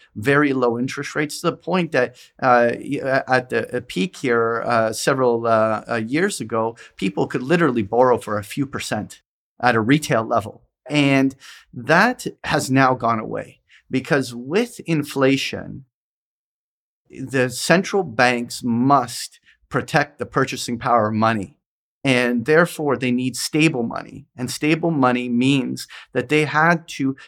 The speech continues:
hit the brakes on the credit creation machine. They had to hit the brakes on the amount of money being, uh, supplied in there. Uh, now, uh, you know, we could argue the direct correlation, for instance,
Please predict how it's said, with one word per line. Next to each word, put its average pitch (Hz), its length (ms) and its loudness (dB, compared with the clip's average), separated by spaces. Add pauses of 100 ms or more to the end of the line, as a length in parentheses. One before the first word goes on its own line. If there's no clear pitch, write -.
hit 175 260 0
the 185 100 2
brakes 120 640 0
on 127 220 2
the 117 80 -4
credit 156 340 2
creation 123 500 -2
machine. - 380 -14 (480)
They 135 220 2
had 156 280 4
to 165 100 -2
hit 160 200 0
the 147 220 -6
brakes 131 260 4
on 127 160 0
the 120 80 2
amount 143 420 2
of 123 120 -4
money 123 460 0 (320)
being, 123 580 0 (180)
uh, 120 200 0
supplied 123 560 2
in - 160 -10
there. - 240 -14 (340)
Uh, 135 240 4
now, 139 460 4 (120)
uh, 143 160 2
you 139 120 0
know, 131 100 4
we 143 140 0
could 147 160 -2
argue 143 540 4 (120)
the 123 100 -2
direct 131 540 0
correlation, 127 720 0
for 123 300 -2
instance, 120 480 -6